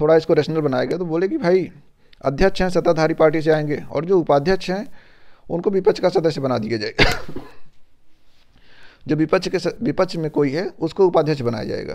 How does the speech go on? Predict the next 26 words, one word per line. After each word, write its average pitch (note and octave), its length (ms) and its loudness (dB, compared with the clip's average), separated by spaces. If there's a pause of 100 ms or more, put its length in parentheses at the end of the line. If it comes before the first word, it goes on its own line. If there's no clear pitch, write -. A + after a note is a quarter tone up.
(140)
तो - 60 -14
थोड़ा F3 200 4
रेशनल F3 340 0
हो D#3 80 2
गया, D#3 120 4
थोड़ा D#3 180 0
तार्किक D3+ 320 0
बात C#3 180 0
हो C3+ 100 -2
गई C#3 120 0
कि B2 100 -6
भाई C3 180 0
ठीक C3 260 -6
है, C3 220 -2 (540)
सही D3+ 200 4
चलेगा। A#2+ 400 -2 (720)
अब - 140 -6
ये A3+ 200 -2
अध्यक्ष F#3 360 0
उपाध्यक्ष F#3+ 360 2
का G3+ 80 2
पद G3 160 2
बना F3 240 4
कहाँ B2 200 -4
से A2+ 80 -8
दोस्तों? G#2 320 -10